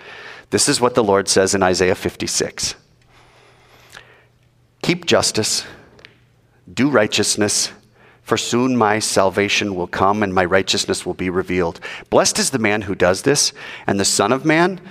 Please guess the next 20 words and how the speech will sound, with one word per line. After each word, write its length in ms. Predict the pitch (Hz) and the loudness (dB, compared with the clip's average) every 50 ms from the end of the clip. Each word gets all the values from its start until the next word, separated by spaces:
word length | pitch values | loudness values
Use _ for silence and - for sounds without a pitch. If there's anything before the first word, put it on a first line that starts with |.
| - - - - _ - | -20 -20 -20 -20 _ -4
who 100 | - 127 | -2 0
holds 240 | 107 107 98 - - | 2 2 0 0 0
it 120 | - - | -4 -2
fast, 380 | - 101 92 85 85 - - - | 0 2 2 2 0 -2 -4 -4
who 100 | 123 113 | -6 -6
keeps 520 | - - - 143 139 139 - - - - | -4 -2 0 0 0 0 0 -2 -4 -2
the 120 | - 147 147 | -2 0 0
Sabbath, 560 | - - - 101 92 92 - 98 - - - - - - - - - - - - - _ _ _ _ - | 2 2 2 2 2 2 0 -4 -6 -8 -16 -20 -20 -20 -20 -20 -20 -20 -20 -20 -20 _ _ _ _ -4
does 180 | - 98 - 104 | -4 -2 0 0
not 260 | 104 101 107 - - | 0 0 0 0 0
disrespect 680 | 120 117 - - 143 - - - - 90 87 - - | 0 0 2 0 0 -2 -2 0 0 -2 -2 -2 -6
it, 120 | 92 - - - - _ _ _ _ _ _ _ - | -8 -8 -10 -14 -20 _ _ _ _ _ _ _ -6
who 120 | - 117 | -6 -4
keeps 300 | - - 117 117 - - | -2 0 0 0 0 0
his 140 | 151 143 - | 0 0 0
hand 320 | - 120 117 113 110 104 | 2 2 2 2 0 -2
from 160 | - 120 107 95 | -2 -4 -4 -2
doing 360 | 82 98 98 107 113 120 123 | -2 0 0 0 0 0 -2
any 400 | - 104 101 101 107 120 123 - - | -2 -2 0 0 0 0 -2 -2 -4
evil." 560 | - 98 95 92 82 90 92 101 98 - - | -2 -2 -2 0 2 2 0 0 0 -6 -14